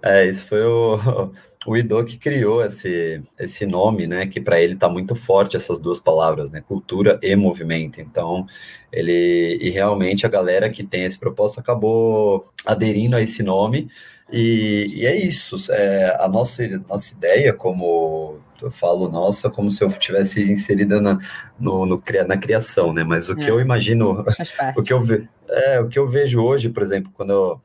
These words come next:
Speaker 1: hoje que eu tô muito próximo do Vicente, a gente tem muito contato com o pessoal do Dead or Monster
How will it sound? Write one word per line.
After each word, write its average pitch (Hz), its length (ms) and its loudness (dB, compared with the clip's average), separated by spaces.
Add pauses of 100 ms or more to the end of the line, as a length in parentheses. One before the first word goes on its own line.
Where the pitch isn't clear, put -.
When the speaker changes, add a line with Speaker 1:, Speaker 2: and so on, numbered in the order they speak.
Speaker 1:
hoje 92 160 -8
que 101 100 -2
eu 98 80 2
tô 104 140 0
muito 117 300 -2
próximo 104 380 0
do 92 120 -10
Vicente, 101 680 -2
a 82 40 -8
gente 92 220 -10
tem 98 120 -4
muito 104 260 -2
contato 101 400 0
com - 60 -20
o - 20 -20
pessoal 92 400 2
do 87 300 0
Dead 90 220 2
or 90 120 2
Monster 90 480 -2